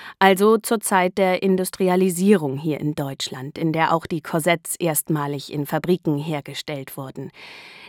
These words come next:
Da sie eine der ersten und führenden Firmen war, die Korsetts herstellten, habe ich sie als Fallstudie in meinem Buch verfolgt, von ihrem Anfang bis heute. Heute hat die Firma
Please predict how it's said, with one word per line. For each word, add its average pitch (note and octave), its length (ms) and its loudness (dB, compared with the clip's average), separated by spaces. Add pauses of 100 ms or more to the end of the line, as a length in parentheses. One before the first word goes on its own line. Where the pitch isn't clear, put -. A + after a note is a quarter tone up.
Da A3 160 8
sie B3 280 4
eine A#3 240 6
der G#3+ 200 2
ersten C4+ 440 4
und G3+ 220 4
führenden G3 640 4
Firmen E3 460 2
war, D#3+ 240 2
die F3+ 160 -2
Korsetts E3+ 500 -4
herstellten, F#3+ 720 0 (520)
habe A#3+ 260 6
ich G3+ 160 0
sie A3+ 180 0
als G3 180 2
Fallstudie F#3 720 4
in D#3+ 200 2
meinem D#3 260 4
Buch D#3+ 240 -4
verfolgt, D3 720 -2
von C#3+ 340 -4
ihrem C#3 320 -4
Anfang G3+ 560 6
bis E3+ 300 0
heute. C#3+ 420 -4 (720)
Heute C#4+ 320 6
hat C4+ 140 4
die A#3+ 100 2
Firma G#3+ 480 4